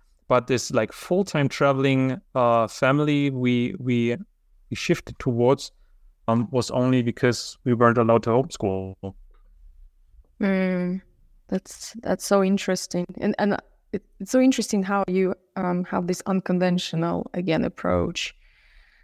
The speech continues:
Speaker 2: uh, towards life. And that was the catalyst of, uh, your family just to, to leave the country. And, and that nation-, and that, and that interest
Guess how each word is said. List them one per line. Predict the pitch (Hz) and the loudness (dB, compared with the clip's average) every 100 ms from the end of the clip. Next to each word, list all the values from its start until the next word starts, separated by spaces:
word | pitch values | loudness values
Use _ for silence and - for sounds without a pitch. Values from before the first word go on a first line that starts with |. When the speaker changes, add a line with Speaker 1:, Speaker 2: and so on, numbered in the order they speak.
| - - | -12 -4
Speaker 2:
uh, | 90 90 90 | -2 0 -2
towards | - 175 180 - | -4 -4 -4 -2
life. | 185 180 180 185 - - | 0 2 0 -2 -8 -4
And | 185 | 2
that | 190 185 | 2 2
was | 185 170 | 0 0
the | 175 | -2
catalyst | 175 196 180 - 175 165 - | 0 0 -2 0 -2 -2 -4
of, | 175 190 _ _ - 185 | -8 -8 _ _ -8 -2
uh, | |
your | 175 180 175 | 0 0 0
family | 165 170 170 170 180 - | -2 -2 -2 -2 -4 -6
just | - - - | -6 -6 -4
to, | 180 190 - | -4 -4 -6
to | 175 | -2
leave | 175 170 | -2 -2
the | 175 | -4
country. | 175 170 - - - | -4 -4 -4 -2 2
And, | 277 269 _ _ _ _ | 2 2 _ _ _ _
and | - 202 196 | -2 2 2
that | 190 | 2
nation-, | 190 185 - - 180 - | 2 2 0 -6 -8 -2
and | 196 | 0
that, | 196 - | 0 -2
and | - 196 | 0 2
that | 202 190 - _ _ | 2 2 -4 _ _
interest | 233 214 - - - - - | 2 2 0 -4 -6 -12 -20